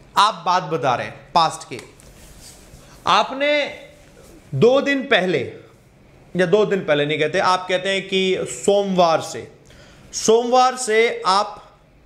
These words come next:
पढ़ रहे थे। कब तक पढ़ रहे थे? जब मैंने अपना नया चैप्टर स्टार्ट किया तब तक आप चार चैप्टर कंप्लीट कर चुके थे।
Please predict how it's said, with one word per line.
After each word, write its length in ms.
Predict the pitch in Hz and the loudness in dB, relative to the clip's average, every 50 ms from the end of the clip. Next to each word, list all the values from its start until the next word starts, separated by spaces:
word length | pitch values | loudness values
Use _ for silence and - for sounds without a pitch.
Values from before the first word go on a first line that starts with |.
| - - - | -14 -4 0
पढ़ 160 | 190 214 233 | 2 2 2
रहे 300 | 247 214 190 165 165 165 160 | 2 2 2 2 2 2 0
थे। 220 | 165 165 165 190 - - - - - - - - - - - - - - - - - - - - - - - - - - - - - - - - - - | -2 -2 -4 -4 -4 -8 -12 -18 -20 -20 -20 -20 -20 -20 -20 -20 -20 -20 -20 -20 -20 -20 -20 -20 -20 -20 -20 -20 -20 -20 -20 -20 -20 -20 -20 -8 -2 2
कब 180 | 208 214 214 - | 2 2 2 2
तक 200 | 269 262 247 254 | 0 0 0 0
पढ़ 160 | - 247 240 226 | 0 0 0 0
रहे 220 | 233 240 240 233 | 2 2 2 2
थे? 240 | 233 254 247 254 262 240 - - - - - - - - _ _ - | 2 2 2 2 0 -2 -8 -14 -18 -20 -20 -20 -20 -20 _ _ -8
जब 380 | 160 135 117 190 226 240 254 247 | -6 0 2 2 2 2 2 -2
मैंने 340 | 233 220 208 208 208 220 233 | -2 0 0 0 0 -2 -2
अपना 360 | 226 - - - 202 202 214 214 | -2 -2 -2 -2 0 0 0 0
नया 300 | 196 170 175 202 226 240 | 0 0 0 2 2 0
चैप्टर 440 | 233 - 226 202 202 - 208 202 196 | 0 0 -2 -2 0 0 0 0 0
स्टार्ट 320 | 196 - 190 175 170 170 - - | 0 0 0 0 0 0 -2 -6
किया 240 | - 165 170 190 233 240 - - | -4 0 0 2 0 0 -2 0
तब 180 | 202 202 196 - - | 0 0 0 0 0
तक 180 | 226 220 220 185 | 0 0 0 0
आप 420 | 165 175 196 196 - - - - - | 0 0 0 -2 -6 -12 -16 -6 -2
चार 300 | - 202 196 214 240 240 | 0 2 2 2 0 0
चैप्टर 400 | 240 - 190 160 - - - - | 0 0 -2 -2 -2 -2 -6 -6
कंप्लीट 640 | - - 190 165 156 156 165 190 214 - - - - | -4 -2 -4 -4 -4 -4 -4 -4 -4 -6 -10 -4 0
कर 140 | - 254 247 | 2 2 2
चुके 320 | - - 196 143 139 135 127 | 0 -2 -6 -4 -2 -2 -4
थे। 160 | - 123 | -4 -6